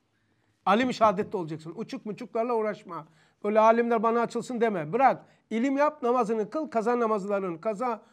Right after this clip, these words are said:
oruçların kalmasın. Şevvali tutarken kaza orucuna niyet et. Risale-i Nur oku, tesbihatı bırakma. Hasan gene araya soktu. <laughs> E, dendiği gibi yap, tesbihatı yap. Namazını kıl vesaire. Ustadın dediği. Devam ediyorum.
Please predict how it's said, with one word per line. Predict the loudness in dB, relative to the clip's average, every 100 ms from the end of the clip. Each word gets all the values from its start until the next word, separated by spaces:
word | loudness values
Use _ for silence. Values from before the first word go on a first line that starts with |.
| _ -2
oruçların | -2 -2 -6 -6
kalmasın. | -2 2 4 2 -6 -10 -12 _ _
Şevvali | -2 4 6 6 4
tutarken | -4 0 0 0 -6
kaza | -4 0 4
orucuna | 4 2 0 0
niyet | 0 0 -2
et. | -6 -12 _ -10
Risale-i | -4 4 6 6 0
Nur | -2
oku, | -4 -6
tesbihatı | -4 -6 -4 -4 -4 -2
bırakma. | 4 4 4 0 2
Hasan | 0 -2 -2
gene | -2
araya | 0 -2 -4
soktu. | -2 -4 -2 -2 -2 -4 _ _ _ _ -10
<laughs> | -8 -8 -12 -16 -20 -20 -20 -20 -20 -20 -20 _ -10
E, | -4 -2 -4
dendiği | 0 2 4 6 6 4
gibi | 2 2
yap, | 6 6 4 -2 -2
tesbihatı | -2 0 2 2 6
yap. | 6 6 0 -8
Namazını | 0 2 2 -2 -6 -8 -12 -10 -6
kıl | -4 -2
vesaire. | -4 -6 -8
Ustadın | -12 -12 -12 -8
dediği. | -8 -8 -18 _ _ _ _ _ _ _ _
Devam | 8 10 10
ediyorum. | 6 0 -6 -10